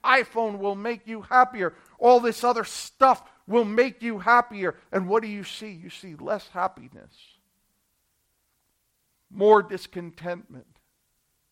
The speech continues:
more dissatisfaction.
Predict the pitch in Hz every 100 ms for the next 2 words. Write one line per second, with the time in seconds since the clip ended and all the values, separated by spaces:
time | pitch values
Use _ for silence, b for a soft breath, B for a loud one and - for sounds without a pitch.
0 | _ _ _ _ _ _ _ _ _ _
1 | 170 233 226 214 190 185 - 196 190 170
2 | - - 143 - - -